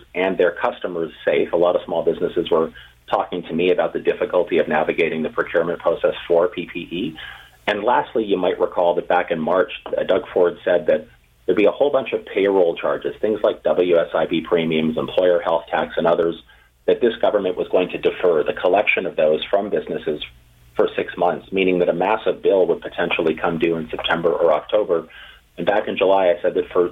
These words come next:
small businesses in the hardest hit sectors, tourism, hospitality, the service sector, Doug Ford should consider an outright cancellation of collecting on those, uh, those payroll charges,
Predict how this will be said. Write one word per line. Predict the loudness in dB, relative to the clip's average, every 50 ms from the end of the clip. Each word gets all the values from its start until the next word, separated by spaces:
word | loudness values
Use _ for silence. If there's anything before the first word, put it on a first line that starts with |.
| -4 -4 -2
small | 0 0 2
businesses | 2 0 -2 -2 -2 -4 -4 -4 -4 -4
in | -2 -2
the | -2 -2
hardest | 0 2 2 2 2 2 0 -4 -2
hit | -2 -2 -2 0
sectors, | -2 -2 -2 -2 -4 -4 -4 -4 -4 -6 -10 -16 -20 -20 _ _ _ _ _ -2
tourism, | 0 2 4 4 2 2 -2 -4
hospitality, | -4 -4 -4 -4 -6 -6 -2 0 2 2 4 4 2 2 0
the | -2 -2 0
service | 0 0 2 0 0 0
sector, | 0 -2 0 2 2 2 2 2 -2 _ _ _ _ _ _ 0
Doug | 0 0 0 0
Ford | 0 0 0 0 -2
should | -8 -10 -10
consider | -10 -12 -8 -4 -2 2 2 2
an | 2 2
outright | 0 0 2 2 2 0 0 -4
cancellation | -4 -4 -2 0 0 2 4 4 4 4 2 0 -2 -2
of | -2 -2 -2 -2
collecting | -2 0 0 0 -2 -2 -4 -2 0
on | 0 0 0 0 2
those, | 2 2 4 2 2 -2 -6 -12 -6
uh, | -2 0 0 0 2
those | 2 0 0 0
payroll | 0 0 2 4 4 2 2
charges, | 2 2 2 2 2 2 0